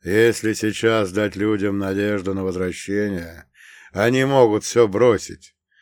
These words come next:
Работу, новые семьи, все, что начали строить.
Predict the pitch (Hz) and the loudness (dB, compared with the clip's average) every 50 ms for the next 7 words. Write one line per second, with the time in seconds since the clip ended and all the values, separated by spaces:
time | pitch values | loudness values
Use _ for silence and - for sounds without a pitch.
0 | _ _ _ _ - 92 104 135 139 131 143 139 131 113 98 - - 98 98 117 | _ _ _ _ -2 2 4 6 6 6 6 6 6 4 4 0 -4 -4 -2 2
1 | 123 131 127 123 131 123 117 - - 123 131 127 120 113 107 104 107 92 - - | 2 4 4 4 4 2 0 -2 -2 0 2 2 2 2 2 0 -2 -4 -6 -8
2 | - - 131 139 135 127 110 - _ - - - - _ - - - - 135 131 | -4 0 2 4 6 4 4 2 _ -20 -20 -20 -20 _ -18 -10 -4 0 2 2
3 | 123 120 120 131 135 131 117 - - 110 104 113 104 - - - 117 120 131 127 | 2 4 4 4 4 4 4 2 -2 -2 -2 -2 -2 -4 -2 0 2 4 4 4
4 | 113 92 80 - - - - | 4 2 0 -6 -12 -20 -20